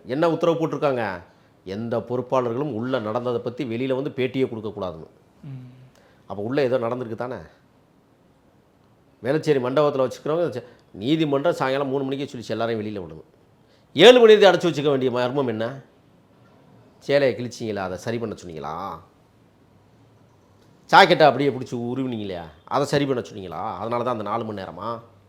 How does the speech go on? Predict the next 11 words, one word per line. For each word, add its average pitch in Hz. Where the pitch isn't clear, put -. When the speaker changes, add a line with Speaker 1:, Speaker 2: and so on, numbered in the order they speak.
Speaker 1:
டைம் 170
எடுத்துக்கினீங்களா? 104
நான் 107
கேட்குறேன். 117
என்ன 113
யோக்கியதை 196
இல்லாமல் 110
மரியாதைக்குரிய 196
நீதியரசர் 185
ரமேஷனுடைய 202
அந்த 92